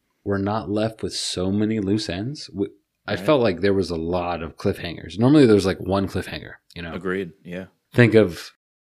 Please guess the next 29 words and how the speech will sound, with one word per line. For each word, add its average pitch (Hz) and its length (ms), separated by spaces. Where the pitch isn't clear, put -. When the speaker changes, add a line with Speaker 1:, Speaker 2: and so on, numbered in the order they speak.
Speaker 1:
Spy 104 400
Master, 82 480
you 87 100
know? 82 200
Scott - 340
loses 87 420
literally 95 400
his 90 160
entire 85 320
family. 76 560
Speaker 2:
Right. 92 220
Speaker 1:
He, - 340
you 85 60
know, 76 140
his 92 140
mentor, 92 480
his 92 140
wife, 85 440
and 90 200
he 95 120
gets 95 160
captured. 82 420
Like, - 220
all 113 60
right, 87 180
that's 95 240
it. - 180
But 104 120
here, 120 580